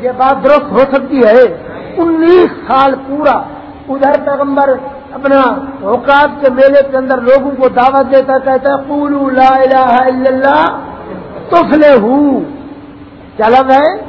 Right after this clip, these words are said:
تفلحوا، لوگوں لا الہ الا اللہ پڑھو کامیاب ہو جاؤ گے۔ خود کو تو پتہ نہیں ہے، لوگوں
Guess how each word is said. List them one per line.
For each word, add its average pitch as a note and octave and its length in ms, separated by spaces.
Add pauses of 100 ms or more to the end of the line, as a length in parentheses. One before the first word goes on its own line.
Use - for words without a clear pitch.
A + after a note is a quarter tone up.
(440)
تفلحوا، C#4+ 720 (460)
لوگوں C4+ 380
لا C#4 200
الہ C#4+ 240
الا C4+ 420
اللہ C#4 260
پڑھو C#4+ 360
کامیاب D4+ 400
ہو B3+ 140
جاؤ A3+ 320
گے۔ F#3 140 (300)
خود C#4+ 260
کو D4 100
تو C#4 120
پتہ C#4+ 240
نہیں D4+ 280
ہے، C4+ 60
لوگوں C#4 320